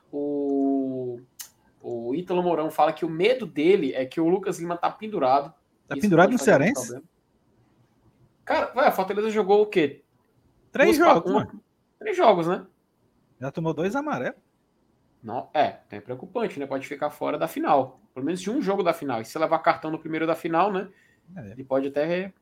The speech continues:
Speaker 1: a gente perder ele pra grande decisão. Tá aí, o homem entrou em campo, rapaz. Aí, ó.
Speaker 2: Aí, mano.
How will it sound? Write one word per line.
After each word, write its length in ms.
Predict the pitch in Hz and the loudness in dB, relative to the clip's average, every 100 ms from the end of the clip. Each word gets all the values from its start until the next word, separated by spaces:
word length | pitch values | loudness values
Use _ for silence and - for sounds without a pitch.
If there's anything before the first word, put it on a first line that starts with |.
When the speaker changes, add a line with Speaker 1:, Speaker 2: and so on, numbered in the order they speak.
| _ | _
Speaker 1:
a 40 | - | -12
gente 140 | 160 | -8
perder 220 | - 160 | -6 -2
ele 80 | 165 | 0
pra 160 | 170 131 | 2 0
grande 280 | 143 196 208 | 2 -2 -2
decisão. 400 | 190 185 113 - | -8 -6 -10 -2
Tá 120 | 294 | 4
aí, 280 | 160 156 190 | 4 4 0
o 60 | 165 | 0
homem 140 | 190 | -2
entrou 160 | 185 165 | -4 -6
em 40 | |
campo, 480 | - 117 127 120 - | -6 -6 -4 -4 -8
rapaz. 400 | - _ 107 113 | -20 _ -20 -12
Aí, 180 | 120 113 | -10 -10
ó. 80 | 90 | -10
Speaker 2:
Aí, 480 | 104 110 123 127 131 | -8 -6 -2 0 0
mano. 120 | 127 | -4